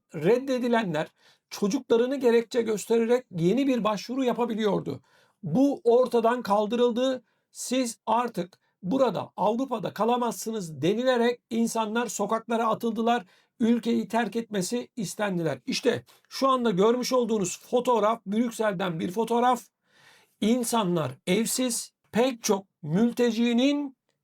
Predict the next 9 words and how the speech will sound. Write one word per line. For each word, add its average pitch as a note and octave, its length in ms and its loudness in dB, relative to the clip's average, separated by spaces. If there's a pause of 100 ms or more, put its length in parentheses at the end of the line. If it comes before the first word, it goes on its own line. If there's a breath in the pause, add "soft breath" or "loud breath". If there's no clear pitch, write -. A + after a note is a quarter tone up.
yemek G#3+ 500 0
yemek G#3 300 -2
için A#3 480 -2 (160)
cebinde A3 580 2
bir A3+ 360 0
eurosu G#3+ 560 -2 (140)
bile G#3+ 480 2 (220)
yok F#3+ 260 0
arkadaşlar. D3+ 680 -8